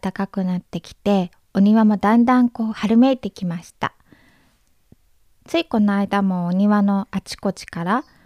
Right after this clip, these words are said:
こう、フキノトウが顔を出していて、わあ、可愛いなって思いながらも、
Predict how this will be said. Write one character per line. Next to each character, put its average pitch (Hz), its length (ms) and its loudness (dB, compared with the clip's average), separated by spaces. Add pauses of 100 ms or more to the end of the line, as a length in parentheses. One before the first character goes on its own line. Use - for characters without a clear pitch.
(220)
こ 190 140 -4
う、 175 40 -4
フ - 120 -14
キ 233 140 2
ノ 240 160 4
ト 240 240 -2
ウ - 20 -2
が 226 320 -2
顔 220 260 -2
を 220 100 -2
出 214 180 -2
し - 80 -20
て - 160 -12
い 170 120 -8
て、 185 460 -6 (840)
わ 254 180 2
あ、 269 40 -6
可 - 180 -2
愛 135 220 0
い 233 60 2
な 247 160 4
っ 254 60 -10 (340)
て - 80 0
思 196 240 -2
い 196 80 -4
な 196 160 -2
が 202 160 -2
ら 185 120 -8
も、 190 360 -6